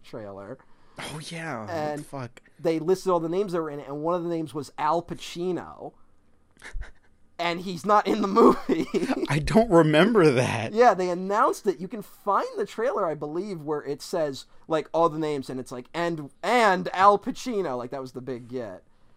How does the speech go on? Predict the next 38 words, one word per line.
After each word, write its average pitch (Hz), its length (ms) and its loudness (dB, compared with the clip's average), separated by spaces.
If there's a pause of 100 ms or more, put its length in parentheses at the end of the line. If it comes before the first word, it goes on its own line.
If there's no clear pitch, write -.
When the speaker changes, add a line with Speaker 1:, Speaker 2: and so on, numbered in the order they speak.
(280)
Speaker 1:
And - 140 -2
Speaker 2:
Wow. 101 420 4
Speaker 1:
then 143 100 -2
I 165 40 -2
guess 196 240 0
he 233 80 -4
had 185 160 -2
creative 196 680 -2
<laughs> 240 100 -8
differences - 1040 -8 (1160)
with 185 280 -2
the 196 100 4
director. 202 540 -2 (160)
So 202 160 0
this 269 200 -4
is 247 100 -8
the - 60 -2
guy 233 160 4
that 208 140 0
said 190 180 0
yes 196 300 0
to 170 140 -4
Dunkachino, 175 1200 -2 (200)
<laughs> - 200 -18
and - 220 -2
he 220 40 -2
had 185 140 0 (100)
problems 165 680 -2 (100)
with 160 240 -10
the 160 80 -10
director 151 420 -4
of 143 120 -12
Despicable 143 580 -6
Me 135 320 -10
too. 135 400 -10
So, - 20 -20 (960)
Speaker 2:
<laughs> - 0 -
Speaker 1:
that - 640 4